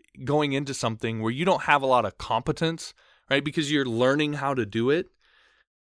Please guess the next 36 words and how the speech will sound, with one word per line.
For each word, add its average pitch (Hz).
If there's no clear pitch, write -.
that, 151
that 143
self-doubt's 165
gonna 131
be 147
there. 104
And 135
I, -
for 135
me, 220
<laughs> 196
the 127
thing 185
that 190
every 175
single 185
time 160
has 131
got 127
me 135
through 143
it 156
is 120
just 135
simply, 120
"I'm 135
gonna 151
do 165
this, -
period." 127
There 127
was 143
no 175
magic 143
mental 139
trick. -